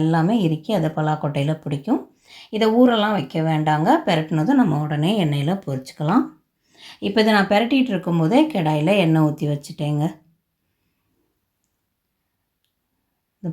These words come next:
பாருங்க, இது கொஞ்சம் ஒட்டுனா கூட நம்ம தனித்தனியா கொஞ்சம் உதுத்து விட்டுக்கலாம். இந்த மாதிரி கெட்டியா மசாலா இருக்கும்போது தான் அதுல பலாக்கொட்டையில பிடிக்கும். கொஞ்சம் தண்ணி ஆயிடுச்சுன்னா அதுல பிடிக்காது.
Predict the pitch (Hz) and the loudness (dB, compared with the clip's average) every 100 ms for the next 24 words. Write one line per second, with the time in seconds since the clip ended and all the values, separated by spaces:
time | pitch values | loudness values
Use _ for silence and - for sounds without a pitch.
0 | 165 151 160 254 - - _ _ _ _ | -4 0 0 0 -2 -16 _ _ _ _
1 | _ _ _ _ _ _ _ 202 214 214 | _ _ _ _ _ _ _ -4 0 2
2 | 202 190 196 285 285 254 160 175 339 349 | 2 2 0 0 2 2 0 0 0 2
3 | 185 185 175 170 175 185 202 175 151 233 | 0 0 -2 -2 -2 -2 -2 -2 0 2
4 | - 165 165 165 151 147 147 165 247 - | 2 0 0 0 -2 -2 -2 2 2 0
5 | - _ _ _ _ _ - 202 214 226 | -8 _ _ _ _ _ -4 0 4 6
6 | 269 254 196 196 247 254 208 190 190 185 | 4 4 0 2 4 4 4 0 0 0
7 | 180 160 156 165 156 170 277 233 165 156 | 0 0 -2 -2 0 2 2 4 2 2
8 | 156 156 165 165 165 160 156 165 175 156 | 2 0 0 0 0 -2 0 -2 -2 -6
9 | 151 208 302 311 214 208 208 185 190 226 | -4 4 4 4 2 0 0 2 2 2
10 | 208 170 156 156 165 190 302 - _ _ | 2 2 0 -4 -2 2 2 -2 _ _
11 | _ - 185 170 208 151 156 160 147 165 | _ -12 -4 0 0 -2 -2 0 0 2